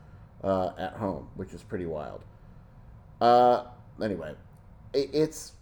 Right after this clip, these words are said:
it's, it, it dropped back to nine this morning, and now it's back up to eleven and a half. Uh, that feels somewhat high to me,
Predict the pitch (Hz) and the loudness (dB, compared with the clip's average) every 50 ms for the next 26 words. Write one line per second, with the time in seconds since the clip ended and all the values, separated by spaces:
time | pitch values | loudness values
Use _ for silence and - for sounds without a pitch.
0 | - - - - - - - _ _ _ - 123 127 123 127 - - - 123 127 | -20 -20 -20 -20 -20 -20 -20 _ _ _ -2 0 0 0 -2 -8 -6 -2 -2 -2
1 | 123 - - - _ 98 104 110 107 117 131 131 139 - - 147 139 131 131 - | -2 -2 -8 -12 _ -6 -6 -6 -4 -2 0 2 2 2 4 4 4 4 2 -4
2 | - 117 113 113 113 113 113 110 113 113 117 131 - _ _ _ _ - - 101 | -8 -6 -4 -2 -2 -2 -2 -2 -4 -4 -6 -8 -12 _ _ _ _ -12 -6 -4
3 | 113 127 - - 113 107 101 92 92 90 90 90 95 104 104 107 104 - - 107 | -4 -4 -4 -6 -6 -4 -4 -4 -4 -6 -6 -6 -6 -4 -4 -4 -6 -6 -4 -4
4 | 101 92 - 95 - - 110 95 85 85 85 87 92 95 87 95 85 - 87 85 | -4 -4 -4 -8 -8 -6 -6 -6 -6 -6 -6 -6 -6 -4 -4 -6 -6 -8 -10 -12
5 | 78 67 - - - - 58 53 - - _ _ _ _ _ _ _ _ _ _ | -12 -14 -16 -18 -20 -20 -20 -20 -20 -20 _ _ _ _ _ _ _ _ _ _
6 | _ _ _ _ _ _ _ _ _ - - 50 50 - - - 78 82 104 - | _ _ _ _ _ _ _ _ _ -18 -16 -16 -16 -16 -18 -10 -6 -4 -4 -4
7 | - - - - 127 139 123 107 113 113 110 - - _ _ _ _ _ _ _ | -6 -10 -8 -4 -2 0 2 2 0 0 -4 -8 -14 _ _ _ _ _ _ _
8 | - - - - 127 117 127 127 123 113 - - - - - 101 101 101 107 117 | -20 -12 -6 -4 -4 -2 -2 -2 -4 -4 -6 -8 -10 -8 -6 -4 -2 -2 -2 -2
9 | 120 123 123 127 131 135 - | -4 -4 -4 -4 -4 -6 -8